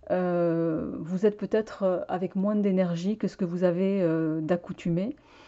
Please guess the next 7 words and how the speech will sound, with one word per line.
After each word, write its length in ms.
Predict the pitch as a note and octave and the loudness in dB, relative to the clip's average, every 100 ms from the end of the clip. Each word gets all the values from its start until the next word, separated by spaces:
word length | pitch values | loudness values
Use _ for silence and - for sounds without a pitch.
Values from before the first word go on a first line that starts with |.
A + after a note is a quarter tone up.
| - - - - - - - | -20 -20 -20 -20 -20 -6 0
Euh, 400 | F#3+ F#3 F3+ E3+ | 2 4 2 2
alors 240 | E3 D#3+ - | 2 0 -4
c'est 140 | - | -10
peut-être 320 | - E3 - | -6 -4 -2
lié 200 | E3 F#3 | 0 0
aussi, 460 | F3 - - F#3+ F#3+ | 0 -2 -4 -2 0
euh, 560 | E3+ D#3 D#3 D#3 D3 | 0 0 0 -2 -2